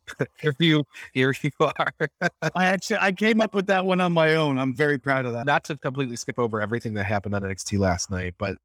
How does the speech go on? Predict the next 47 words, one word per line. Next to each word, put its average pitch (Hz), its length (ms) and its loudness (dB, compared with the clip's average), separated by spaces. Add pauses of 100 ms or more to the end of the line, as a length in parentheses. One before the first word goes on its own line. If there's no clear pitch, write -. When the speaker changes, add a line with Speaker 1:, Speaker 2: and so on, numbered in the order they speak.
(220)
Speaker 1:
they, 110 80 -2
we 101 300 -4
did 123 160 -2
get 110 260 0 (420)
part 151 160 4
of 143 60 0
the 127 60 2
news 110 240 -2
coming 104 220 -2
out 101 80 4
of 92 40 2
the 95 60 0
show 98 280 2
is 104 200 -2
all 120 220 -2
the 127 80 -2
matches 110 360 -4
that 98 100 -4
we 98 100 -4
have 101 280 -2
lined 98 200 -2
up 95 120 -4
for 98 120 -10
next 113 360 -6
week. 85 220 -6 (420)
And 127 100 -2
it's 131 120 -4
a - 40 -8
double-edged 143 600 0
s-, - 160 -14
sword. 123 320 2 (100)
When 123 160 0
they 120 100 -2
go 131 220 4
to 127 400 -2
a 110 60 -14
taped - 280 -2
format 113 640 -2
like 104 160 -6
they're 107 120 -2
doing 107 220 -2
for - 160 -8
these 98 260 -2
next - 300 -8
couple 101 260 -2
of 95 120 -2
weeks, 104 380 -2